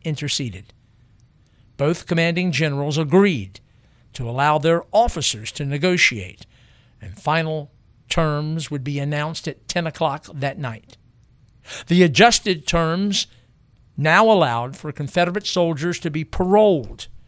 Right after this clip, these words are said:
rather than made prisoners. That proved to be the tipping point. Just a few minutes after midnight, Grant received Pemberton's answer. He opened the note,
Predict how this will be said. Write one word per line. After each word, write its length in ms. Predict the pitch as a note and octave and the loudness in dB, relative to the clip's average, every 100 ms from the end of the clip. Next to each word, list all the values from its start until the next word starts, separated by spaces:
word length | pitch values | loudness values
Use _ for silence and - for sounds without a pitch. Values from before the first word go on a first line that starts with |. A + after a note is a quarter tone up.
| _ _ _ | _ _ _
rather 320 | C3 C3+ D#3 | -6 -4 -4
than 280 | D3 D3 D3 | -2 -2 -2
made 400 | D3 C#3+ C3 _ | -4 -4 -8 _
prisoners. 680 | - G3 D3+ G2+ F2+ - - _ _ _ _ _ _ _ _ _ _ - | -2 0 -2 -6 -10 -14 -14 _ _ _ _ _ _ _ _ _ _ -8
That 200 | C3+ - | -8 -4
proved 280 | D3+ D#3+ D#3+ | -4 -2 -4
to 60 | |
be 120 | D3 | -6
the 100 | E3+ | -6
tipping 380 | E3+ E3 - B2 | -4 -6 -6 -10
point. 380 | A2+ A2 G2+ - _ _ _ _ _ - - | -10 -12 -12 -20 _ _ _ _ _ -20 0
Just 200 | F#3+ - | 2 2
a 60 | |
few 200 | - G#3 | 2 4
minutes 300 | G#3+ A3 A3 | 4 4 4
after 280 | G3 G3 A3 | 4 4 0
midnight, 520 | G3 D3+ B2+ A2+ - _ _ | 0 -2 -4 -8 -12 _ _
Grant 320 | D#3 F3 F3+ | 0 0 0
received 640 | E3 - F#3 E3 D#3+ - - | -4 -4 -2 -2 -4 -10 -6
Pemberton's 680 | E3+ D3 D3+ E3 D#3+ E3 - | -6 -4 -8 -6 -4 -6 -6
answer. 500 | C#3 A2 - F#2+ _ _ _ _ _ _ _ _ _ _ _ _ _ _ _ | -8 -8 -10 -12 _ _ _ _ _ _ _ _ _ _ _ _ _ _ _
He 180 | C3+ D3 | -4 -2
opened 240 | D#3 D#3 | 0 -2
the 80 | D3 | -2
note, 340 | D3+ D3+ F3+ | 0 -2 -6